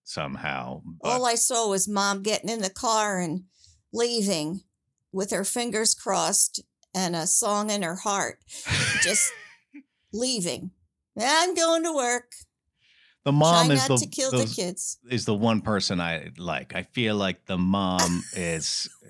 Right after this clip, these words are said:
Speaker 1: she's just putting up with all of this. She seems the most
Speaker 2: Yes.
Speaker 1: real out of all of them to me.
Speaker 2: Yes.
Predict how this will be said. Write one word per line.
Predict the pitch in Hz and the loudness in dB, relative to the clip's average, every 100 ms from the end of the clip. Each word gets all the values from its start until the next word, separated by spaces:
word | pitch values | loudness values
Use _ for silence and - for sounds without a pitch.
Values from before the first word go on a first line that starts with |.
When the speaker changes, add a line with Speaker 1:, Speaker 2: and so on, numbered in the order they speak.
| - - - - 294 | -14 -10 -10 -4 -2
Speaker 1:
she's | - - 139 127 | 0 0 0 0
just | 127 - | -2 -2
putting | - 120 90 | -2 -2 0
up | 90 - | -2 -4
with | - 80 | -8 -6
all | 71 67 | -4 -6
of | 65 | -8
this. | 60 - | -6 -2
She | - 160 | 0 2
seems | - 196 147 | 4 4 4
the | 147 | 4
most | 139 147 - | 4 4 0
Speaker 2:
Yes. | 156 233 90 | 0 2 2
Speaker 1:
real | 73 80 | -2 -4
out | 80 80 | -4 -4
of | 76 | -2
all | 82 73 71 | -2 -2 -6
of | 67 | -8
them | 76 71 73 | -8 -6 -6
to | - | -4
me. | 80 | 2
Speaker 2:
Yes. | 226 165 - 101 - | 2 2 0 0 0